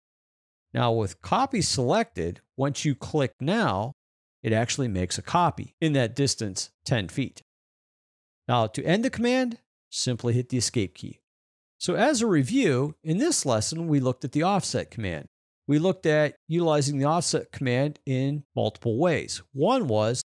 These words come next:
keying in a distance before we chose anything to offset, and then everything we offset was offset at that distance. Another method was choosing something and then defining the distance we're offsetting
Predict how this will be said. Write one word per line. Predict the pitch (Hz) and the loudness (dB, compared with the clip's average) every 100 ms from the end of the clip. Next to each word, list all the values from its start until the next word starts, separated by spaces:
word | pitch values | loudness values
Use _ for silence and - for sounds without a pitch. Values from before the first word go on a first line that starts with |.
| _ | _
keying | - 220 220 180 | -2 2 2 2
in | 151 147 | 2 2
a | 123 | 0
distance | 117 196 - 131 123 - | 2 0 0 -4 -4 -8
before | - 120 - 247 302 | -4 -4 -2 0 2
we | 226 131 | 4 2
chose | - 127 113 104 | 2 0 2 0
anything | 117 107 98 107 95 | -2 -4 -4 -4 -4
to | |
offset, | 87 90 90 - 104 117 | -4 -4 -4 -2 -2 -4
and | - 139 | -6 -2
then | 135 | 0
everything | 127 139 147 147 139 | 0 2 0 0 -2
we | 127 | 0
offset | 120 160 185 - 123 - - | 0 0 -2 -2 -2 -2 -2
was | 135 | 0
offset | 127 123 - 110 - | 0 0 0 -2 -2
at | 156 233 | -2 -2
that | 190 113 | -2 -2
distance. | 92 87 - 113 151 - _ _ _ _ | -2 -4 -4 -8 -8 -12 _ _ _ _
Another | - 196 330 233 | -2 0 2 0
method | 127 139 156 | 0 0 -2
was | 123 127 135 135 - _ - | 0 2 2 0 -6 _ -4
choosing | - 285 214 160 | 2 2 2 0
something | 127 131 113 139 147 156 - | 0 0 0 0 -2 -2 -2
and | 143 | 0
then | 160 233 | 2 2
defining | 214 180 - 127 127 135 135 | 0 -2 0 0 0 0 0
the | 127 | 0
distance | 117 123 - 127 | 0 -2 -4 -6
we're | 127 120 | -2 -2
offsetting | 110 170 196 - 120 104 123 | 0 0 0 0 0 -2 -4